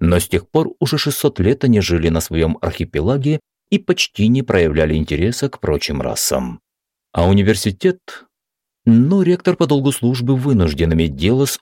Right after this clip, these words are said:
очень разными личностями. Так почему бы и не с драконами? «Вот поверить не могу, господин Дитрих», продолжала беззаботно щебетать Алисия.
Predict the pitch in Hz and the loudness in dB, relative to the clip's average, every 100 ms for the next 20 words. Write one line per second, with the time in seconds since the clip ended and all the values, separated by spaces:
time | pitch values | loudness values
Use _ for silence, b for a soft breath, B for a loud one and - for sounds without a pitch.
0 | - 147 - 147 101 87 80 82 73 71 | -6 -4 -2 -2 0 0 -2 -2 -2 -4
1 | - 69 67 - 73 76 76 _ _ _ | -6 -8 -8 -6 -4 -4 -6 _ _ _
2 | - - - 110 - - - 87 92 - | -6 -6 -4 -4 -2 -4 -8 -6 -4 -4
3 | _ - 143 135 120 87 - 123 127 - | _ -6 -4 -4 -6 -8 -6 -6 -4 -6
4 | 123 - _ _ _ _ _ - 185 - | -8 -10 _ _ _ _ _ -4 -4 -2
5 | 117 78 80 - 82 82 92 95 95 104 | -4 -2 -4 0 0 2 2 2 2 2
6 | 110 151 92 82 - 87 - _ _ - | 2 0 0 -2 -2 -4 -6 _ _ -2
7 | 151 147 123 131 113 95 82 76 123 131 | 2 2 2 2 2 0 0 -2 -2 -2
8 | 127 - 73 69 - 60 60 - 62 62 | -4 -2 -4 -4 -4 -6 -6 -6 -6 -6